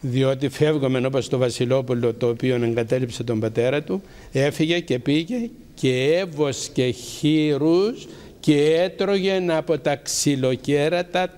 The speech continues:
των χείρων. Τι σημαίνει αυτό; Γιατί δεν έβαλε ότι επήγε και έβοσκε αρνάκια;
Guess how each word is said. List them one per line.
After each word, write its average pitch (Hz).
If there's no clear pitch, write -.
των 143
χείρων. 139
Τι 165
σημαίνει 190
αυτό; 107
Γιατί 151
δεν 180
έβαλε 147
ότι 143
επήγε 151
και 147
έβοσκε 151
αρνάκια; 131